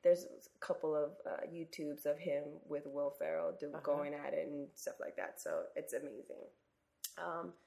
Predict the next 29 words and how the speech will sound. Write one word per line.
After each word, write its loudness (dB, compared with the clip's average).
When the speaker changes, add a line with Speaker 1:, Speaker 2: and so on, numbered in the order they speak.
Speaker 1:
so -6
we'll -4
have 0
a 6
link -2
to -2
it. 2
Speaker 2:
Oh, 4
Speaker 1:
And, 6
Speaker 2:
good. -4
I -2
wanna -4
watch -6
that -6
too. 2
Speaker 1:
um, -2
and -4
I'll, -4
uh, -4
hopefully 0
find 4
the 10
link 2
to, 4
I 12
recorded 4
on 2
my -2
phone 6